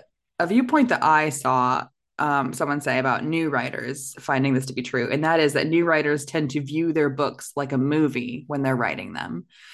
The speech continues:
which I think is really interesting, because I think most of us are not aware that we're doing that until someone, like, points it out.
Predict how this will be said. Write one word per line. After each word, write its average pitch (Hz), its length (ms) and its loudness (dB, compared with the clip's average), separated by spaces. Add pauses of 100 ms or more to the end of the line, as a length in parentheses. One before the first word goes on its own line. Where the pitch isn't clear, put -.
(280)
which - 120 -4
I 196 100 2
think 233 140 4
is 190 100 2
really 160 160 2
interesting, 139 500 -2
because 139 220 0
I 147 60 2
think 160 180 -2
most 147 220 0
of 147 80 -2
us 143 100 0
are 127 100 -2
not 143 200 0
aware 127 300 -2
that 117 120 -4
we're 131 80 -4
doing 120 300 -6
that 214 280 0 (540)
until 139 420 2
someone, 135 220 0
like, 123 200 0 (220)
points 135 280 -2
it 131 40 2
out. 131 420 0